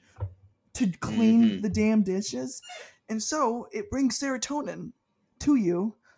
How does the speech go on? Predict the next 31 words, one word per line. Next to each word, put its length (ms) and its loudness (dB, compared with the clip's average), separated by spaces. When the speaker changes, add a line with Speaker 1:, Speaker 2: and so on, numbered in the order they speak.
Speaker 1:
to 180 0
the 160 0
whole 220 0
experience, 880 -6
and 140 -2
it 80 -8
cleans 300 -6
your 80 -10
dishes 320 -6
with 160 -8
love. 300 -2
You 400 0
end 180 4
up 180 6
feeling 460 2
more 120 0
love 280 -4
for 100 -2
yourself. 840 0
And 460 -6
I 80 -10
would 140 -8
like 200 -8
to 100 -10
let 220 -6
everyone 360 -6
know 200 -8
there's 260 -8
so 200 -6
many 280 -6
different 560 -8